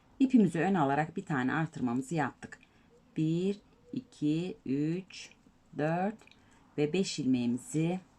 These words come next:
beşini birden düz olarak kestik. İpimizi öne aldık, artırmamızı yaptık. İki, üç, dört,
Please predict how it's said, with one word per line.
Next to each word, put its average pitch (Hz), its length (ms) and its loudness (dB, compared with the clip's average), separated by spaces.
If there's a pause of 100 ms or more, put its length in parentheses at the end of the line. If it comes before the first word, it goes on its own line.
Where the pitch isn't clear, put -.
beşini 139 520 -4
birden 147 640 -2 (320)
düz 170 180 -4
olarak 123 440 -4
kestik. - 540 -8 (1700)
İpimizi 156 440 2
öne 165 200 0
aldık, 135 320 -2
artırmamızı 151 640 -2
yaptık. 185 640 -4 (1120)
İki, 156 680 0 (680)
üç, 160 760 -2 (500)
dört, 156 580 -2